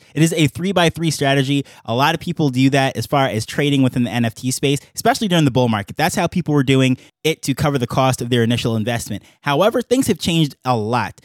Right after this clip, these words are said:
Now, in the case of this, it didn't work out for this person. They ended up getting a small loss, but at least they see the value in the project and that they ended up keeping one for themselves. So I thought that was a wise move.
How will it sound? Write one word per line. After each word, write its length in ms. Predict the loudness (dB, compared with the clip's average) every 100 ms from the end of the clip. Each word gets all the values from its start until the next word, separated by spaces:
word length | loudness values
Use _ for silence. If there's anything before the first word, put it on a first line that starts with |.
| _ _
Now, 180 | 0 0
in 100 | 2
the 60 | 0
case 300 | 0 -2 -2
of 140 | 0
this, 200 | 2 2
it 100 | 0
didn't 200 | 0 2
work 180 | 2 2
out 140 | 0
for 80 | 0
this 100 | -2
person. 320 | 0 0 0
They 140 | -2 -2
ended 260 | -2 0
up 140 | 0 0
getting 240 | -2 0
a 100 | -2
small 400 | -4 -4 -4 -2
loss, 280 | 0 0 0
but 120 | -2
at 80 | -2
least 320 | -2 -2 0
they 140 | 0
see 220 | 0 0 0
the 120 | 2
value 380 | 2 2 2 0
in 160 | 0 0
the 60 |
project 580 | 0 -2 -2 0 -4 -6 -16 _
and 100 | -2 0
that 100 | -2
they 380 | -4 -2 -2 -2
ended 260 | -2 0
up 140 | -2 -2
keeping 340 | -6 -4 -2
one 200 | 0 0
for 100 | -2
themselves. 580 | -4 -4 0 0 0 -4 -20 _
So 380 | -6 0 2 0 -2
I 140 | -2
thought 180 | 2 2
that 120 | 4
was 120 | 4
a 80 | 4
wise 320 | 2 2 0
move. 240 | 0 -2